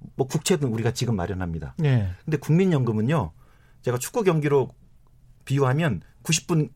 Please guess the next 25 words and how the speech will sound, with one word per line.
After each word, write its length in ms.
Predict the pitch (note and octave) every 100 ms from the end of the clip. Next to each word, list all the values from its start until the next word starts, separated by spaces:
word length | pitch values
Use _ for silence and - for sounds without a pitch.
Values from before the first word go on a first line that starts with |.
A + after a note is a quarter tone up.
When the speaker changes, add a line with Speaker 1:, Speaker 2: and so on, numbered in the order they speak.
| - - _
Speaker 1:
전후반 460 | C3 C3+ C3+ A#2+
경기가 340 | G#2+ A2+ A2 F#2+
있어요. 400 | F2+ - F2+ D#2+
Speaker 2:
음. 260 | D3 B2 G2+
Speaker 1:
전반전에는 680 | G#2 B2 D#3+ D3 C#3+ G3 E4 - -
내기만 580 | - G#2+ A#2+ D#3 E3+ A2+
해요. 220 | F2+ C#2 - - - - _ - - -
Speaker 2:
아. 120 | C3+
Speaker 1:
가입자니까. 680 | C3+ C3 B2+ F2 A2+ - - - - - -
그리고 240 | D#3 F3
나서 380 | F#3 D#3 A3+ C4 - -
후반전은 540 | - F#3 F#3 D3+ G3 A3 - -
받기만 440 | - B2 C#3+ A#2
합니다. 380 | G2+ E2 D2 C#2+ - - - - _ -
근데 200 | E3+ F#3
지금 280 | F3 F3 D3+ - -
국민연금은 600 | - D#3+ F3 E3+ D#3 D#3+
지금 320 | C3 C#3 E3 E3
한 160 | E3
삼십 320 | D#3 A3 -
년밖에 340 | A3 F3 C#3 C3
안 140 | G#2
됐거든요. 520 | G#2+ B2 G2 F#2+ A2+
Speaker 2:
그렇죠. 520 | G2 D3+ C3 - C3+ A2+
Speaker 1:
근데 320 | D#3+ G3